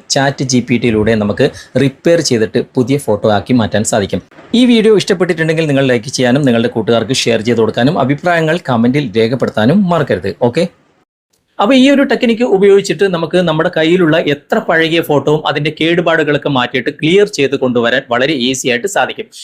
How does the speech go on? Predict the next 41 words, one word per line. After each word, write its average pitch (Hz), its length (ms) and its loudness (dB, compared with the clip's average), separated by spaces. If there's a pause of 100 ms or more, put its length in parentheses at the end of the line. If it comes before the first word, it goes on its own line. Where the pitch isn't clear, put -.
(120)
ഇന്നത്തെ 233 260 2
വീഡിയോ 208 240 4
നിങ്ങൾക്ക് 170 240 -2 (100)
ഉപകാരപ്രദമായിട്ടുണ്ടെങ്കിൽ 135 960 -2
നിങ്ങളുടെ 117 280 -6
കൂട്ടുകാരിലേക്ക് 135 480 -4
വീഡിയോ 147 240 0
ഷെയർ 139 240 0
ചെയ്തെത്തിക്കുക. 165 380 0 (300)
അതുപോലെ 233 240 2
തന്നെ 180 140 2 (100)
വീഡിയോ 190 220 2
കുറിച്ചുള്ള 165 340 -2
അഭിപ്രായങ്ങളും 135 520 -4
നിർദ്ദേശങ്ങളും 131 480 -4
നിങ്ങൾ 110 200 -2
കമന്റായി 113 340 -2
രേഖപ്പെടുത്തുക. 113 400 -2 (360)
വീഡിയോ 175 260 2
ഇഷ്ടമായിട്ടുണ്ടെങ്കിൽ 143 560 -2
ലൈക്ക് 127 180 -4
ചെയ്യാനും 127 280 -4
കമന്റ് 120 240 -4
ചെയ്യാനും 120 320 -2
ഷെയർ 160 260 0
ചെയ്യാനും 180 260 0
മറക്കരുത്. 170 320 0 (320)
ചാനൽ 208 320 2
നിങ്ങൾ 202 160 0 (120)
ഇതുവരെ 190 320 0
ഫോളോ 160 240 0
ചെയ്തിട്ടില്ലെങ്കിൽ 131 500 -2
ചാനൽ 113 280 -4
ഫോളോ 156 260 0
ചെയ്യുക, 180 180 0 (320)
സബ്സ്ക്രൈബ് 214 380 0
ചെയ്യുക, 156 340 0
ലൈക്ക് 135 220 -4
ചെയ്യുക, 127 260 0
സപ്പോർട്ട് 131 320 -4
ചെയ്യുക. 139 180 0